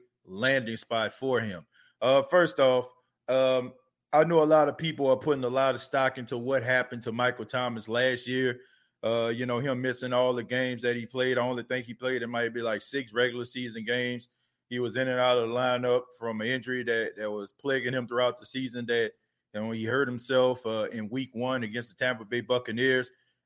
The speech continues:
And you have a lot of people out there that, for some apparent reason, anytime, uh, a Saints player end up getting hurt,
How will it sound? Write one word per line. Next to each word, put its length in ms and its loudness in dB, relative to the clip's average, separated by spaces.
And 100 -6
you 100 -2
have 180 4
a 100 0
lot 320 4
of 100 -2
people 300 -4
out 240 0
there 280 2
that, 340 -2
for 80 -8
some 260 -4
apparent 420 0
reason, 460 -4
anytime, 920 -2
uh, 360 2
a 100 -2
Saints 300 -2
player 440 0
end 180 -4
up 160 0
getting 260 0
hurt, 320 0